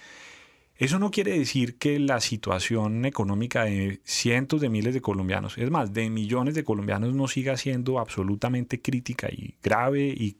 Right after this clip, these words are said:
que haya que atender. Pero el Estado tiene que asegurar la transparencia en el manejo de los recursos. Los colombianos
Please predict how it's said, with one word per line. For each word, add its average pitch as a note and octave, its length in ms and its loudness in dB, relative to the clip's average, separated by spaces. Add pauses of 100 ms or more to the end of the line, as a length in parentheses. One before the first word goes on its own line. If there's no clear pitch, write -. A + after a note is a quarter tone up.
que F2+ 140 -2
haya F2+ 180 0
que A2 100 -4
atender. C3 400 0 (840)
Pero C3+ 460 2 (360)
el B2+ 160 2
Estado D#3 520 2
tiene D3+ 500 2
que C3 380 0
asegurar F#2+ 680 -2 (220)
la G2+ 260 -2
transparencia G#2 720 0
en C#3+ 80 0
el C3+ 60 0
manejo G2+ 380 0
de A#2+ 60 0
los G#2 160 -2
recursos. D3+ 640 -2
Los A#2+ 300 0
colombianos B2 880 0